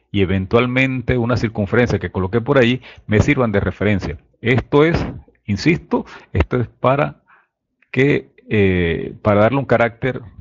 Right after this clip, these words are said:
didáctico al tutorial. Entonces, voy a crear, le doy un clic acá y le digo que cree un croquis.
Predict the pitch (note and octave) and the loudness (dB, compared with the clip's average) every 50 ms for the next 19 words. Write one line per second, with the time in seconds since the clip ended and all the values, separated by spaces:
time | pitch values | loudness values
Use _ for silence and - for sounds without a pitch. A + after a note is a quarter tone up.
0 | - _ - A2 A2 G#2 G#2+ A#2 A#2 A2+ - C#3+ - - - C3+ - - _ _ | -20 _ -6 -4 -2 2 2 2 2 0 -4 -8 -8 -6 -6 -6 -6 -8 _ _
1 | - A#2 C3 C3 A#2+ - - G2+ - - F2 D2+ F2 F2+ D#2 - - - _ _ | -4 -4 -2 -2 -4 -4 -6 -6 -2 -2 -2 0 0 -2 -2 -4 -8 -16 _ _
2 | - - - - - - - - _ _ - A#2 A2 A2 - D3+ B2+ - - - | -20 -20 -20 -20 -20 -20 -20 -20 _ _ -2 -2 0 2 2 2 2 0 -4 -10
3 | - - - G2 F#2 G2+ A2 A#2+ - - D3 C3+ A#2+ A#2 B2+ D3 C3 A2 - _ | -14 -14 -10 -2 0 2 2 2 2 2 2 4 4 4 2 0 -6 -10 -14 _
4 | _ - F2+ F2+ F#2 G2 G#2+ G#2+ - B2+ B2+ - D#3 - - D3+ E3 E3 - _ | _ -12 -8 -6 -4 -4 -4 -4 -4 -4 -2 -2 -2 0 0 -2 -2 -2 -6 _
5 | - F3 F3+ F#3+ F3+ D3+ C#3 C3 - - C#3+ - - A2 - _ - D3+ C#3+ B2+ | -12 -10 -6 -4 -2 -2 -2 -2 -4 -4 -6 -6 -6 -8 -8 _ -2 0 2 2
6 | A#2 A2+ G#2 - - B2 A#2 A2 - B2 B2 A#2 - - - D2 G2 - | 0 0 -4 -6 -8 -8 -8 -4 2 4 4 4 2 0 -6 -16 -16 -18